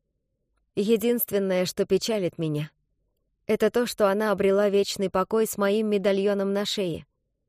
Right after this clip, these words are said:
а её медальон остался у меня. Я нашла его на нижней ступеньке лестницы, с порванной цепочкой там, где она его уронила. И меня не оставляет жуткое предчувствие,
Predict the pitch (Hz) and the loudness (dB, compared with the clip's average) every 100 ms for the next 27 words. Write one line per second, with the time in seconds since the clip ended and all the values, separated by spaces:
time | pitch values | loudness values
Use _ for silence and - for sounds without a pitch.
0 | _ _ _ _ _ _ 185 180 180 240 | _ _ _ _ _ _ 0 2 2 2
1 | 220 208 196 196 202 190 170 - 160 156 | 0 0 0 2 0 0 -2 -2 -4 -4
2 | 175 160 160 147 147 - _ _ _ _ | -4 -4 -4 -6 -8 -12 _ _ _ _
3 | _ _ _ _ _ _ _ _ _ _ | _ _ _ _ _ _ _ _ _ _
4 | - 190 220 226 233 240 220 214 208 220 | -2 2 2 2 0 0 0 0 2 0
5 | 208 214 202 214 208 208 214 214 240 - | 0 -2 -2 0 2 0 0 0 0 -2
6 | 170 - 160 - _ _ _ _ _ _ | -6 -6 -8 -10 _ _ _ _ _ _
7 | - - 247 220 214 208 - 208 220 214 | -8 2 4 4 0 -2 0 0 0 -2
8 | - 202 - 226 226 - _ _ _ _ | 0 0 0 -2 -2 -8 _ _ _ _
9 | _ _ 208 196 220 214 220 208 214 214 | _ _ -8 2 2 2 0 0 2 2
10 | 226 208 170 147 - _ _ _ _ _ | 0 -2 -4 -8 -14 _ _ _ _ _
11 | _ _ _ _ - 214 214 214 214 208 | _ _ _ _ -2 2 2 2 2 0
12 | 202 202 196 208 196 185 214 - 196 202 | 0 0 2 2 2 0 -2 0 0 0
13 | 202 - 240 - - 156 160 | -2 -2 -6 -6 -8 -8 -8